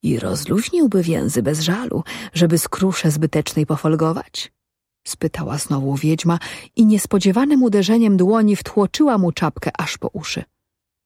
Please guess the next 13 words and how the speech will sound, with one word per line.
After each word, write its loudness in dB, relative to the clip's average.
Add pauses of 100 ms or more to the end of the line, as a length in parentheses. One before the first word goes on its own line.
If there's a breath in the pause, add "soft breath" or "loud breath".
(580)
"A 0
rozluźniłby", -2 (540)
wyznał 0
wójt 0 (200 loud breath)
spod -2
czapy 2
i 0
przywróciwszy 0
jej 4
należyte 2
na 2
głowie 2
stanowisko, 0